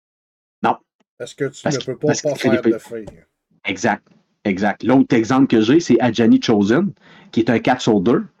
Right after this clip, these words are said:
Speaker 1: que j'aurais aimé jouer dans mon deck de Soldier. Par contre, lui, quand il arrive en jeu, il fait des deux deux White Cat.
Speaker 2: Ouais.
Speaker 1: Comme je peux pas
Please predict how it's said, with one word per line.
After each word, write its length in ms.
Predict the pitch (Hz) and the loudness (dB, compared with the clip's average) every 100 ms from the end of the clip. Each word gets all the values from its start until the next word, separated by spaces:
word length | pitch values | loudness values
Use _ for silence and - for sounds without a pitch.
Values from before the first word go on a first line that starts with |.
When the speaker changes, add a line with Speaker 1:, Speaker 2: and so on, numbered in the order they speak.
| _ _ - | _ _ -4
Speaker 1:
que 80 | |
j'aurais 300 | 117 120 113 | -2 0 2
aimé 200 | 107 139 202 | 4 4 4
jouer 220 | 117 - | 4 4
dans 120 | 120 | 4
mon 120 | 101 101 | 2 2
deck 120 | 117 | 2
de 80 | 107 | 0
Soldier. 360 | 104 92 113 113 | -2 -2 -4 -4
Par 180 | - - | -6 -4
contre, 380 | 143 226 233 - - - - | 0 2 0 -4 -20 -20 -10
lui, 240 | 104 127 202 | -2 2 2
quand 200 | 143 - | 0 0
il 40 | |
arrive 220 | 117 - 139 | 2 4 4
en 220 | 117 101 | 2 0
jeu, 300 | 139 240 - _ _ _ | 2 0 -2 _ _ _
il 80 | - | -6
fait 200 | - 147 | 0 2
des 160 | 127 123 | 4 4
deux 220 | 113 311 | 6 4
deux 160 | - 330 | 6 6
White 320 | 240 135 170 | 6 2 0
Cat. 180 | 151 147 _ _ _ _ _ _ _ _ _ _ _ _ _ _ 104 | -2 -4 _ _ _ _ _ _ _ _ _ _ _ _ _ _ -20
Speaker 2:
Ouais. 120 | 110 _ _ _ | -20 _ _ _
Speaker 1:
Comme 180 | 147 165 | 2 2
je 140 | - | 2
peux 160 | - 135 | 0 2
pas 140 | 151 | 2